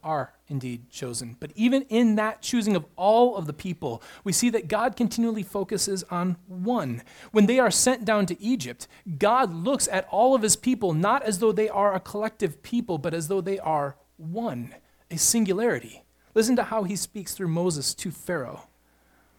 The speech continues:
"You shall say to Pharaoh, 'Thus says the Lord, Israel is my firstborn son.'" And I say to you, let my son go, that he may serve me. These are not words, however,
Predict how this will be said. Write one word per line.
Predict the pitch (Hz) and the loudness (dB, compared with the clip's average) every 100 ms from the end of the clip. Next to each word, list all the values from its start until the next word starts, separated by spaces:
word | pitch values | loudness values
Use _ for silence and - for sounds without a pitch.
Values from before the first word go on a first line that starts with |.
| _ _ _ _ _ _ _ _ _ _ _ - | _ _ _ _ _ _ _ _ _ _ _ 0
"You | 202 | 2
shall | 220 202 | 4 4
say | - 220 226 | 4 2 2
to | - | -6
Pharaoh, | - 120 113 123 - _ _ _ - | -10 -10 -10 -12 -18 _ _ _ -6
'Thus | 160 214 | 0 2
says | - 226 170 | 4 4 4
the | 190 | 0
Lord, | 170 190 135 120 - _ _ _ - | 0 0 0 -4 -14 _ _ _ -2
Israel | 233 240 220 185 165 180 | 2 2 2 0 0 0
is | 185 151 | 0 0
my | 170 180 190 208 202 _ _ | 0 0 -2 -4 -8 _ _
firstborn | - 202 196 185 - - 147 131 165 156 160 165 156 _ _ | -6 -2 0 -2 -8 -14 -16 -6 -2 0 0 -4 -6 _ _
son.'" | - - - 147 123 117 - _ _ _ _ _ - | -4 -2 -2 -2 -6 -8 -12 _ _ _ _ _ -4
And | 147 | 2
I | 165 190 | 2 4
say | - 170 | 2 2
to | 147 151 | -4 -4
you, | 143 131 | -4 -2
let | 165 - | -4 -2
my | 156 139 120 | -2 -2 -2
son | - - - 190 185 156 | -4 -4 -2 2 2 2
go, | 123 117 117 - - | -2 -6 -8 -10 -6
that | 143 - | -6 -6
he | - 240 190 | 0 0 2
may | 139 127 | 0 -2
serve | 120 - 156 131 117 | -2 -2 -2 -4 -4
me. | 117 107 - _ _ - | -8 -10 -16 _ _ 0
These | 220 233 | 2 4
are | 160 | 2
not | 139 180 220 | 2 2 0
words, | 151 120 113 - | -2 -8 -6 -6
however, | 127 120 120 117 | -6 -6 -8 -10